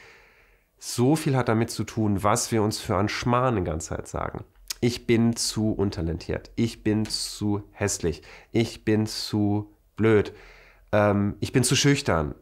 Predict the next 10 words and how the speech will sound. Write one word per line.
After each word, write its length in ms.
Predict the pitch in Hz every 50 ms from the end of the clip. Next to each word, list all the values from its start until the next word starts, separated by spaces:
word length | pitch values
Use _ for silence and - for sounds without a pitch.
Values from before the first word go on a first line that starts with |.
| _
ich 280 | - 117 113 - - -
bin 180 | 123 113 95 90
zu 160 | - - 92
vorlaut, 560 | - - 156 190 185 110 80 80 76 76 -
ich 200 | - 95 - -
bin 160 | - 110 104 95
zu 300 | - - - 113 101 -
aggressiv“, 640 | - 131 120 127 127 127 - - 175 143 - - -
alles 280 | - 151 180 185 -
Mögliche. 500 | 160 151 156 156 - 92 82 - 87 82